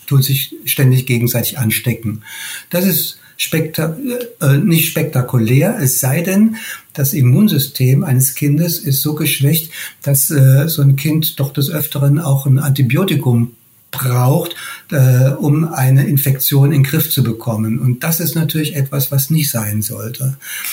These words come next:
Und solche Kinder, die schon gehäuft, äh, Antibiotika-Erfahrung machen mussten,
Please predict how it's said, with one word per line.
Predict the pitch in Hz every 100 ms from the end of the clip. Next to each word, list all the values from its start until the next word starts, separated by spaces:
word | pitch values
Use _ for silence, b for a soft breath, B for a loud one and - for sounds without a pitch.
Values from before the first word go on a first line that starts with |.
| B
Und | 147 131
solche | 156 185 214
Kinder, | - 175 170 135
die | 139 143 135
schon | - 135 143
gehäuft, | 143 127 147 175 -
äh, | 180 143
Antibiotika-Erfahrung | - 143 143 - 147 139 131 156 175 160 143 135 135 143 139 - 139 135 147
machen | 135 139 147 139 135
mussten, | - 156 180 - 175 196 202